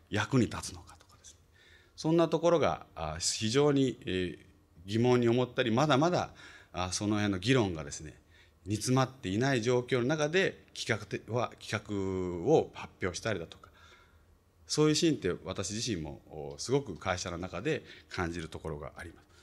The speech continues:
まあ、そんなところでお互いきっちり本質をですね、えー、突き詰めていくっていう、まあ、古典、えー、哲学的な、あ、思想を訓練するっていうのは非常に、えー、スキルの中では必要ではないかと思っ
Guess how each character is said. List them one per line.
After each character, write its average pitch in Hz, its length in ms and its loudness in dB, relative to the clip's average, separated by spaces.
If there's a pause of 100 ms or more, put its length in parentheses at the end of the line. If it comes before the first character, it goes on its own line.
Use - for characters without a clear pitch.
(1200)
ま 147 80 0
あ、 147 40 2
そ 165 120 6
ん - 20 8
な 185 80 8
と 185 140 4
こ 202 80 8
ろ 190 40 8
で 131 200 6
お 107 100 -2
互 120 300 6
い - 20 -6
き - 160 -10
っ - 20 -14
ち - 140 0
り 139 80 0
本 120 220 4
質 - 180 0
を 135 100 4
で 104 100 0
す - 100 -6
ね、 78 180 -6 (140)
え 85 260 -6
ー、 - 20 -20
突 - 20 -20
き - 20 -8 (120)
詰 139 160 2
め 127 80 2
て 101 120 2
い 101 100 -4
く 180 120 0
っ - 20 0
て - 200 -6
い 95 160 2
う、 80 140 -6
ま 101 120 0
あ、 - 20 -8
古 95 180 -8
典、 95 380 0
え 87 280 -4
ー、 - 60 -20
哲 90 200 -8
学 92 180 -4
的 92 240 -12
な、 123 320 0
あ、 82 300 -4
思 80 80 -8
想 - 300 -2
を 113 200 0
訓 175 260 4
練 113 160 2
す - 140 -2
る 95 80 -2
っ - 20 -4
て - 160 -10
い - 20 -4
う 135 40 -2
の 180 80 0
は 135 80 0
非 104 100 -6
常 160 220 0
に、 160 180 2 (420)
え 101 60 -4
ー、 98 40 0
ス - 120 -2
キ 127 80 0
ル 107 80 6
の 92 60 4
中 127 180 0
で 165 60 2
は 113 80 0
必 - 140 -4
要 95 80 2
で 92 40 2
は 90 80 0
な 85 160 -6
い 82 60 -8
か 90 100 -8
と 85 160 -10
思 82 200 -6
っ - 20 -10